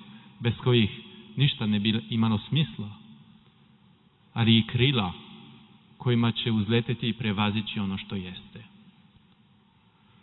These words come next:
Knjigu Svi moji putevi vode ka Srbiji, sad se vraćam na promociju naših knjiga.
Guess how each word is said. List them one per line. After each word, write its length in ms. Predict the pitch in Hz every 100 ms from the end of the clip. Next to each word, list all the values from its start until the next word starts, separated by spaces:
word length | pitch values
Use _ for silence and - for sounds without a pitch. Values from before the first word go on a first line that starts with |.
| _ _ _ _ _ _ 370 381 _ _ _ _ - _ - - - _ _ _ _ _ _ _ _ _ _ _ -
Knjigu 440 | - 151 151 135
Svi 220 | - -
moji 220 | 143 127 123
putevi 600 | 143 131 135 120 117 - - -
vode 320 | 123 117 127 113
ka 120 | 113 -
Srbiji, 320 | 139 127 113
sad 100 | 123 104
se 80 | 113
vraćam 540 | 110 117 - 104 107 - - - - - - - -
na 100 | 110
promociju 540 | - 110 120 117 -
naših 300 | 107 107 117 -
knjiga. 400 | 143 135 107 92